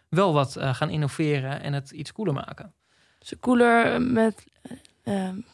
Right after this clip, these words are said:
Speaker 2: vette verlichting en
Speaker 1: Ik
Speaker 2: PlayStations ingebouwd.
Speaker 1: Bijvoorbeeld.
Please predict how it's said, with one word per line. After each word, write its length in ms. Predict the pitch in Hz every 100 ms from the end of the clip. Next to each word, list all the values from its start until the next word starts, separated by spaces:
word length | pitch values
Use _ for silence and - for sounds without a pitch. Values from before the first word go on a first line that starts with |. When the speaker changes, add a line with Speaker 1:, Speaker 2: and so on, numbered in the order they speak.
| _ _ _
Speaker 2:
vette 280 | - 220 214
verlichting 880 | 196 220 220 - 220 214 214 214 -
en 180 | 208 202
Speaker 1:
Ik 500 | - - _ _ 233
Speaker 2:
PlayStations 560 | 214 - 220 - 208
ingebouwd. 560 | 220 196 202 214 220 220
Speaker 1:
Bijvoorbeeld. 760 | 208 180 185 165 151 151 -